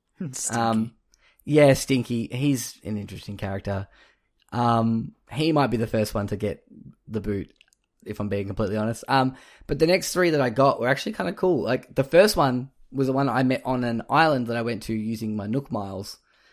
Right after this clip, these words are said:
Speaker 2: Um, 'cause you can use the Nook Miles to go travel to, like, a randomly generated island that could have a certain theme.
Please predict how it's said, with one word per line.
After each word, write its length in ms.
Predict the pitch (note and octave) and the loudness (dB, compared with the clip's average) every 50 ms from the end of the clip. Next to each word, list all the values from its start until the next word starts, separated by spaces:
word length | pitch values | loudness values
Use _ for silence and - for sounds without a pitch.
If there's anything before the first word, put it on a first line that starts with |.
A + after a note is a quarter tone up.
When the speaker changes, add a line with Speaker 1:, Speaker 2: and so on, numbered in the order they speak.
| _ _ _ _ _ _ _ - | _ _ _ _ _ _ _ -12
Speaker 2:
Um, 300 | G#2 A2 G#2+ F#2+ G2 G#2 | -8 -8 -8 -8 -8 -8
'cause 100 | - G#2+ | -8 -8
you 80 | G2+ G2+ | -6 -4
can 100 | A2 A2 | -2 -2
use 200 | A#2 A#2 G#2+ G#2+ | -2 -2 -4 -4
the 60 | G#2+ A2 | -4 -4
Nook 180 | C3 C3+ - | -4 -4 -2
Miles 260 | C3 A#2+ A#2 A2+ A2+ - | -2 -2 -2 -2 -4 -6
to 100 | - A2+ | -6 -4
go 100 | A#2 G#2+ | -4 -4
travel 300 | G#2+ - A2+ A2 A2+ A2+ | -2 0 -2 -2 -2 -4
to, 100 | - G#2+ | -4 -6
like, 140 | G#2+ G#2+ A2 | -4 -4 -4
a 60 | A2 | -2
randomly 360 | A2 B2 A#2+ A#2 A#2+ A#2 A2 | 0 0 -2 -2 -2 -4 -2
generated 400 | A2 B2+ A#2+ A#2+ A#2 A2+ A2 G#2+ | -2 -2 0 0 0 0 -2 -2
island 380 | - A2+ A#2+ C3 C#3+ D#3 D#3 C#3 | -2 -2 -2 0 0 -2 -2 -4
that 80 | A2+ - | -4 -4
could 80 | A#2+ | -4
have 140 | A2 G#2+ G2+ | -4 -4 -4
a 60 | G#2 | -6
certain 300 | - - A#2+ E2+ F2+ G2+ G#2 | -6 -4 -4 -4 -4 -8 -10
theme. 420 | - B2+ B2+ C3 D3 E3+ F#3 | -8 -6 -6 -4 -4 -6 -6